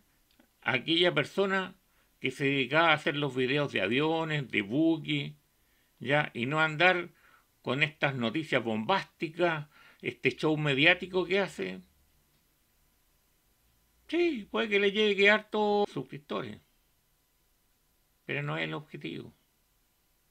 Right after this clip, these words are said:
Perdió el objetivo usted. Traicionó. Y traicionó a la patria, bajo mi concepto, cuando usted habló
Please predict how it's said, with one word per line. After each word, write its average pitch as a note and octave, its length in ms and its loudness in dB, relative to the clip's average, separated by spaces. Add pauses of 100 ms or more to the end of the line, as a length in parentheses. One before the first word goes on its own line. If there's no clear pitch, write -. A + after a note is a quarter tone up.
(920)
Perdió C3 300 -4
el D3 40 -4
objetivo C#3+ 500 -8
usted. - 240 -18 (1800)
Traicionó. A#2 680 -10 (1160)
Y B2 120 -10
traicionó D#3 420 2
a - 20 2
la F#3 160 4
patria, G#3 480 4 (380)
bajo D#3 340 0
mi F3+ 160 0
concepto, G#3 640 -6 (600)
cuando C3+ 300 -2
usted E3+ 180 0
habló F3 560 2